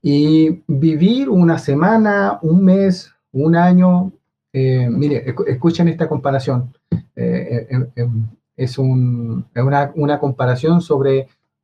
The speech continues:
distintos escenarios sobre, sobre nuestra vida. Vivir una semana, o un mes, o un año, o toda una vida de fe es encender un fuego, es avivarlo diariamente, es poner leña, es poner combustible para mantenerlo encendido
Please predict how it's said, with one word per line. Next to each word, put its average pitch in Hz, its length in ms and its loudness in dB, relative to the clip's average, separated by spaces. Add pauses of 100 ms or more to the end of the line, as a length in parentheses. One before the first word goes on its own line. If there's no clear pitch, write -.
(120)
distintos 170 520 2
escenarios 151 560 0
sobre, 123 420 0
sobre 127 300 0
nuestra 127 300 -2
vida. 120 240 0
Vivir 139 280 0
una 190 180 4
semana, 175 680 2
o 131 120 -2
un 165 160 4
mes, 170 300 2 (240)
o 120 80 -2
un 143 180 0
año, 180 360 4
o 131 200 0
toda 220 280 2
una 185 220 0
vida 208 340 0
de 151 140 0
fe 220 440 -4 (420)
es 147 180 -6
encender 143 640 -2 (320)
un 120 200 -4
fuego, 147 520 0
es 135 180 -4
avivarlo 143 680 0
diariamente, 127 880 -2 (240)
es - 180 -6
poner 143 520 0
leña, 175 540 2
es - 100 -8
poner 165 320 -2
combustible 180 840 -2
para 127 240 -2
mantenerlo 135 680 -2
encendido 131 720 -2